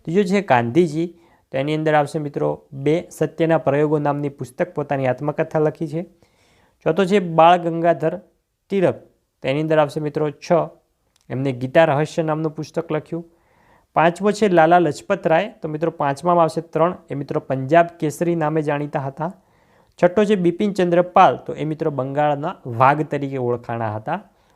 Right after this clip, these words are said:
તો વિદ્યાર્થી મિત્રો આ હતું આપણું ધોરણ દસ વિષય ગુજરાતી વિષયની અંદર ચેપ્ટર નંબર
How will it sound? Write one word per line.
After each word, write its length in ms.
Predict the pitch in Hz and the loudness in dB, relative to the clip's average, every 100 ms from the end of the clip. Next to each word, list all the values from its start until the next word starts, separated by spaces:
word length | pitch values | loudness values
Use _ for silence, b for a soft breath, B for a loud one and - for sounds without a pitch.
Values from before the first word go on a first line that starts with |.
| _ _ _ _ _ | _ _ _ _ _
તો 80 | 120 | -4
વિદ્યાર્થી 420 | 120 120 156 160 | -2 4 4 4
મિત્રો 300 | 165 170 170 | -2 2 2
આ 280 | 156 - 143 | 2 0 0
હતું 260 | 135 143 143 | 0 0 0
આપણું 200 | 147 135 | 0 -4
ધોરણ 220 | 135 139 | -4 -4
દસ 480 | 123 147 170 - _ _ _ _ _ _ _ _ - | 0 0 0 -4 _ _ _ _ _ _ _ _ -12
વિષય 260 | 123 156 135 | -6 -2 0
ગુજરાતી 460 | 120 127 143 160 | 0 2 2 0
વિષયની 420 | 156 147 160 151 | -2 -4 -4 -4
અંદર 280 | 151 156 160 156 b b b _ | -4 -2 -4 -6 b b b _
ચેપ્ટર 260 | 131 - 139 | -8 -4 -4
નંબર 240 | 143 143 | -2 -2